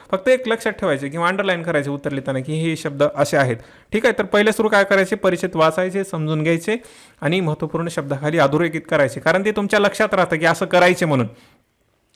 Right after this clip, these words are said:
त्याच्यानंतर कच्चा आराखडा किंवा भावार्थ काढायचा. जसं की पहा, इथं काय पाहायला मिळतं की विकासाच्या वाटेवर काळानुसार अनेक समस्या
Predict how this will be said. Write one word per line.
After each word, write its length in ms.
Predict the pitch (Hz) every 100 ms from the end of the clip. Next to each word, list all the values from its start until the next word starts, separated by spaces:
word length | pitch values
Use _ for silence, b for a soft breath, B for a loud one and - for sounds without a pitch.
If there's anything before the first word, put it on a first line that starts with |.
| _
त्याच्यानंतर 380 | 180 180 240 226
कच्चा 320 | 233 240 240
आराखडा 400 | 220 208 208 196
किंवा 220 | 165 180 180
भावार्थ 380 | 170 202 202
काढायचा. 360 | - 165 135 143
जसं 220 | 147 185
की 100 | 214
पहा, 180 | 196 190 190 B B
इथं 140 | 185 208
काय 200 | 202 208
पाहायला 260 | 202 196
मिळतं 240 | 185 185 185
की 220 | 196 190
विकासाच्या 720 | 180 170 202 190 190 202 202
वाटेवर 420 | 180 170 185 175
काळानुसार 500 | 156 165 170 170 175
अनेक 220 | 156 170 175
समस्या 440 | 165 160 - 165